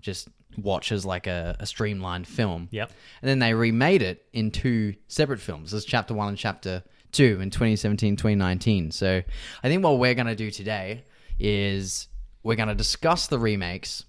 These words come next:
Speaker 2: Mm-hmm.
Speaker 1: uh, a-, and make some parallels to the original, or, or, uh, you know, mention what we did like about the original, because obviously, like, the, the original was the first one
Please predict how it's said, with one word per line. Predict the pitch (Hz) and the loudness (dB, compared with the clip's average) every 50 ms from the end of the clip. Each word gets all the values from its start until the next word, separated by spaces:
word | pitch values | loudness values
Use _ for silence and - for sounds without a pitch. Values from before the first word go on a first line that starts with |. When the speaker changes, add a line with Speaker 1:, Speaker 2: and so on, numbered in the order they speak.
| - - _ - | -20 -18 _ -8
Speaker 2:
Mm-hmm. | 123 107 120 165 - _ _ - - | -6 -6 -6 -6 -8 _ _ -6 -2
Speaker 1:
uh, | 101 101 98 98 95 95 95 92 92 95 - | -2 0 2 2 0 0 0 0 -2 -2 -2
a-, | - 117 - - | -4 -6 -4 -2
and | 113 110 110 110 | -2 0 0 0
make | 113 107 95 - | 0 0 -2 -4
some | - 107 104 | -4 -4 -6
parallels | - - 120 117 107 104 101 92 98 98 - - | -2 0 2 2 2 2 0 -2 -2 -4 -4 -4
to | 104 | -4
the | 95 92 | -4 -4
original, | 92 92 87 87 95 92 92 92 92 | -4 -6 -6 -6 -6 -6 -6 -4 -4
or, | 92 92 - - - - - - - - - - _ | -4 -4 -4 -6 -14 -20 -20 -20 -20 -20 -20 -18 _
or, | - 101 98 95 95 95 95 | -4 -2 0 2 2 2 2
uh, | 92 87 87 87 85 - | 2 0 0 -2 -2 -2
you | 113 | -2
know, | 107 95 | -2 -2
mention | 95 101 104 104 - - 107 | -2 -2 -4 -4 -4 -6 -6
what | 98 92 87 | -6 -6 -6
we | 101 | -6
did | 95 113 110 95 | -4 -2 -2 0
like | 101 95 90 92 92 - | 0 -2 -2 -2 -4 -2
about | 107 101 95 95 95 | 0 0 0 0 0
the | 101 98 | -2 -2
original, | 98 95 92 95 95 95 98 | -2 -2 -2 -2 -2 -2 -2
because | 98 113 - 139 120 117 - - - - - - - - - | -4 -2 0 0 0 -2 -4 -10 -10 -8 -8 -8 -4 0 4
obviously, | 185 208 226 208 - 190 185 170 156 | 6 6 6 4 2 0 0 0 2
like, | 147 139 127 123 - - | 4 4 2 2 0 0
the, | 147 139 - - 131 | -2 -2 0 0 4
the | 123 127 120 117 113 110 110 107 - | 6 8 8 8 8 6 6 6 6
original | - 156 196 208 208 202 170 | 8 10 10 10 10 6 4
was | 151 131 | 2 0
the | 120 | -2
first | - 127 127 127 120 - - | 0 2 2 2 2 0 -2
one | 110 101 98 98 95 101 | -4 -4 -4 -6 -8 -12